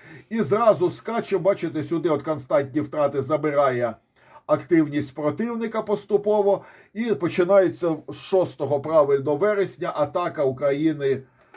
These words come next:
на сході, великий наступ на сході. Зразу двісті сімнадцять танків за місяць, зразу триста дев'яносто Б М П.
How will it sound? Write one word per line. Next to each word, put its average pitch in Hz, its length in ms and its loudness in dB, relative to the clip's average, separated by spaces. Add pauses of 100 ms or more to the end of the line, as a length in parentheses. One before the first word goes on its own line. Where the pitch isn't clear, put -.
(300)
на 151 180 4
сході, 185 400 2
великий 151 360 0
наступ 147 460 0
на 143 80 -4
сході. 139 340 -6
Зразу 156 460 -2
двісті 139 400 -2
сімнадцять 139 680 -2
танків 190 420 -2
за 165 140 -2
місяць, 180 360 -8
зразу 147 400 -4
триста 143 400 -2
дев'яносто 135 640 0
Б 120 120 -4
М 123 240 -2
П. 202 320 0